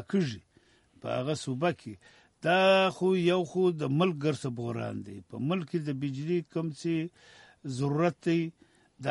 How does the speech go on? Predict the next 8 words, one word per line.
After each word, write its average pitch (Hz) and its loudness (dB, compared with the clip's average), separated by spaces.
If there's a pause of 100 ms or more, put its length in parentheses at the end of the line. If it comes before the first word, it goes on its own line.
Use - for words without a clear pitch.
هغه 156 0 (160)
ضرورت 156 0 (100)
مطابق 143 -2 (100)
بجلي 139 0 (100)
نشته. 113 -6 (580)
بیا 202 12 (140)
زموږ 214 4
په 196 2